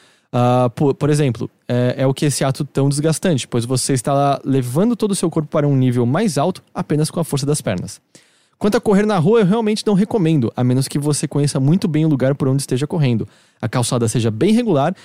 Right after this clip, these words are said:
e seja perto de casa, já que, para se machucar, lesionar o pé ou mesmo estourar os joelhos é questão, às vezes, literalmente de um pulo.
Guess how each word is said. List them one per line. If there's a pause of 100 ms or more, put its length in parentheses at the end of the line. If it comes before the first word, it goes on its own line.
(120)
e
seja
perto
de
casa,
já
que,
para
se
machucar,
lesionar
o
pé (280)
ou
mesmo
estourar
os
joelhos
é
questão,
às
vezes,
literalmente
de
um
pulo.